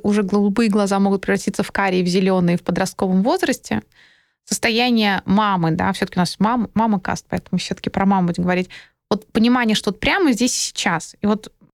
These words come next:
что происходит? И вот очень люблю эту практику. Вот можно вот вы щас прослушали, и прям обернитесь, вот найдите пять вещей, которые вы видите.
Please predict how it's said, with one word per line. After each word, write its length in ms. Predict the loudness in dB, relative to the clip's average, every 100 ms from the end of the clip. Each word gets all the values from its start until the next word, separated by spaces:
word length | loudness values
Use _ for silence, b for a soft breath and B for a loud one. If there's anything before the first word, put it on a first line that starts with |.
| _
что 240 | -4 -2
происходит? 640 | 0 0 -2 -4 -4 -4 -4
И 60 | -2
вот 160 | -2 -4 _ _ _ -2
очень 260 | -2 2
люблю 180 | 0 0
эту 120 | -2
практику. 540 | -2 -2 -2 -8 -6 -4
Вот 100 | 0
можно 240 | 0 0
вот 100 | -2
вы 40 | -2
щас 200 | -4 -8
прослушали, 800 | -6 -6 0 2 2 0 -2 -2 B B B B B -2
и 40 |
прям 200 | 0 2
обернитесь, 520 | 2 2 0 0 -2
вот 140 | -4 0
найдите 320 | 2 2 0
пять 300 | 0 -2 -2
вещей, 280 | -6 -4 -2
которые 540 | -4 -2 0 2 0 0
вы 160 | 0
видите. 500 | 2 2 0 -2 -12